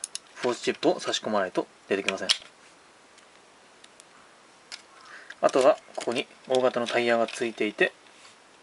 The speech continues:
キャタピラーのここにちっちゃいタイヤがついているので、コロ走行ができます。タイヤがついてますが、これはとにかく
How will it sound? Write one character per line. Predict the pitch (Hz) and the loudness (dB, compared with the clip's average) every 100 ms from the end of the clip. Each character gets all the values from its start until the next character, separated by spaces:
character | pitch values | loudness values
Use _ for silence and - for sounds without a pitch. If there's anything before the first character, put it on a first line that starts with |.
| - - - - - - - - | -20 -20 -20 -20 -20 -20 -20 -18
キ | - | -14
ャ | 110 123 | -8 -2
タ | 127 | -2
ピ | - 127 | 2 2
ラ | 120 | 2
ー | |
の | 120 - - | 2 -2 -4
こ | - | -10
こ | 120 | -10
に | - - - - - - - - - - - - - - - | -10 -20 -20 -20 -20 -20 -20 -20 -20 -20 -20 -20 -20 -20 -18
ち | - | -4
っ | |
ち | 113 | -2
ゃ | |
い | |
タ | 104 | 0
イ | 104 | 0
ヤ | |
が | 101 | -2
つ | - | -4
い | 104 | -6
て | |
い | 101 | -4
る | |
の | 101 | -2
で、 | 151 - | -2 -4
コ | - | -2
ロ | 113 | -2
走 | 117 104 | 0 -2
行 | 110 | 2
が | 135 175 | 2 2
で | |
き | 202 | -2
ま | - | -6
す。 | - - - - - - - - - - - - - - - - - - - - - - - - - - - - | -8 -8 -14 -20 -18 -16 -16 -14 -16 -16 -20 -20 -20 -20 -20 -18 -14 -14 -16 -20 -20 -12 -12 -12 -20 -20 -10 2
タ | |
イ | 123 | 4
ヤ | |
が | 120 | 4
つ | - | 2
い | 120 | 0
て | 107 | 2
ま | 95 | -2
す | - | -2
が、 | 113 123 | 4 4
こ | 120 | 4
れ | 110 | 2
は | 107 | 2
と | 110 | -2
に | 104 | -2
か | 92 | -4
く | - 165 | 0 -2